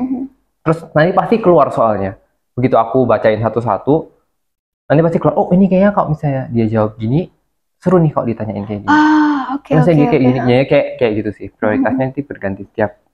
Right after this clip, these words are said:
Speaker 2: setiap, eh, waktu gitu.
Speaker 1: Oke, berarti kakak tuh juga yang bikin list pertanyaan, jadi pros-, produser juga ya?
Speaker 2: Kalau
Speaker 1: Di
Speaker 2: podcast,
Speaker 1: podcast ya, atau?
Speaker 2: podcastnya iya.
Speaker 1: Oh, keren banget.
Speaker 2: Podcastnya
Speaker 1: Hmm.
Speaker 2: iya. Terus, eh, kalau misalnya di,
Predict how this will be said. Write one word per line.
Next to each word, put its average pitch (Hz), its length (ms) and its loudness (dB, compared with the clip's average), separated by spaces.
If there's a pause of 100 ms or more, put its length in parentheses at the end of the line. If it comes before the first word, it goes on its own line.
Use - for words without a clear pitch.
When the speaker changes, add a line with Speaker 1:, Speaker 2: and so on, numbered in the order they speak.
(260)
Speaker 2:
setiap, 101 220 -2 (680)
eh, 95 240 -8
waktu - 360 -16 (160)
gitu. - 140 -20 (220)
Speaker 1:
Oke, 277 320 2
berarti 254 260 2 (160)
kakak 277 300 0
tuh 480 100 4
juga 262 220 4
yang 240 240 2
bikin 240 340 2
list 233 220 0
pertanyaan, 240 360 2
jadi 240 180 2
pros-, 269 380 0
produser 262 440 2
juga 240 240 4
ya? 202 180 0 (140)
Speaker 2:
Kalau 117 320 -2
Speaker 1:
Di - 80 -16
Speaker 2:
podcast, 135 500 2
Speaker 1:
podcast 233 380 0
ya, 101 160 2
atau? - 140 -4
Speaker 2:
podcastnya 147 420 0
iya. 110 200 2 (360)
Speaker 1:
Oh, 539 1000 6
keren 370 200 2
banget. 381 80 2 (180)
Speaker 2:
Podcastnya 370 200 -2
Speaker 1:
Hmm. 104 120 2
Speaker 2:
iya. 98 200 2 (300)
Terus, - 240 -20
eh, 110 680 0
kalau 104 260 0
misalnya 104 440 -4
di, 104 200 -10